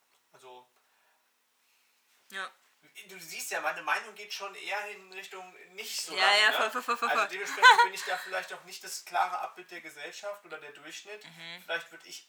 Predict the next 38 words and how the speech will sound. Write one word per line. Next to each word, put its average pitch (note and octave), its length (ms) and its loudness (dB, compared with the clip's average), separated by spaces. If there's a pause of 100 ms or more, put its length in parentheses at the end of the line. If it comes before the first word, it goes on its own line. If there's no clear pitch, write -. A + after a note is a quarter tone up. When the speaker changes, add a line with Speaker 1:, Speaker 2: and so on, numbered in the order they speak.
Speaker 1:
jemanden E3 560 -14
eher F3 400 -6 (720)
aus D#3 160 -8
dem E3 140 -18
Koma F3 320 -8
in D3+ 40 -14
den D3+ 120 -20
Tod E3 240 -14
entlassen E3+ 520 -10
als - 440 -16 (180)
die C#3+ 340 -20 (100)
Mehrheit. F3+ 580 -8
Speaker 2:
Ja. F3+ 260 -4
Speaker 1:
Und - 180 -20
deswegen D3+ 360 -16
ist - 120 -14
es - 60 -14
vielleicht - 160 -12
auch - 60 -12
nicht - 220 -18
gut, F#3+ 220 -20
so. - 260 -14
Speaker 2:
Ja. F#3 240 -6 (960)
Speaker 1:
Weiß G#3 240 0
ich - 180 -10
nicht. - 280 -12 (140)
Speaker 2:
Wie, G#3 240 -10 (160)
wie G3+ 140 -8
siehst G3 320 -6
du F3+ 60 -8
denn D3+ 200 -8
den C#3+ 200 -10
Tod? - 600 -4 (2000)
Speaker 1:
Keine B2+ 300 -6
Angst - 260 -14
vor F3 180 -18
dem F3 60 -20
Tod. E3+ 320 -18